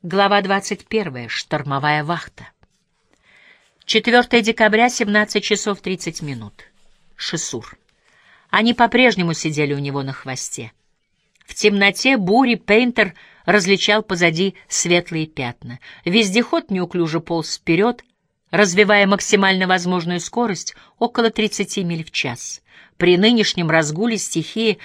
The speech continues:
это была головокружительная гонка. Пейнтер взглянул в оба зеркала заднего вида.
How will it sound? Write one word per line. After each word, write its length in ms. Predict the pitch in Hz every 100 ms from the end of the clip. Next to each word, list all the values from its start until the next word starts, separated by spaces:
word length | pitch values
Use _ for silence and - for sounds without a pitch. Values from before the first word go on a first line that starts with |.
| -
это 180 | 170 175
была 220 | 185 185
головокружительная 1000 | 185 190 190 180 185 180 214 - 226 233
гонка. 500 | 220 170 123 - 156 _ _ _ _ _ _ _ _
Пейнтер 460 | 185 185 165 180 -
взглянул 760 | 156 151 143 175 175 170 170 -
в 200 | 151 165
оба 240 | 160 160
зеркала 480 | 151 208 240 - 156
заднего 420 | 139 175 170 156
вида. 380 | 135 127 123 123